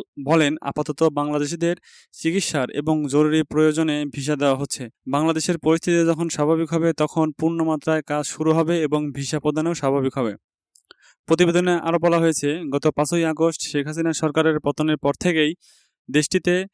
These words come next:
ভিসা পরিষেবা বন্ধ ছিল। বাংলাদেশের অশান্ত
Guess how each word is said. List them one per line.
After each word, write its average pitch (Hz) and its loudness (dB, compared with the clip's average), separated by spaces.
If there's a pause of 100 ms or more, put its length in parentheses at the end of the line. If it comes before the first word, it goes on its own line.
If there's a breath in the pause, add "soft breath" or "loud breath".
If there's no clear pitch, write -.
(260)
ভিসা 151 -2 (200)
পরিষেবা 160 2
বন্ধ 151 0 (120)
ছিল। 139 -2 (480)
বাংলাদেশের 160 0 (420)
অশান্ত 185 -2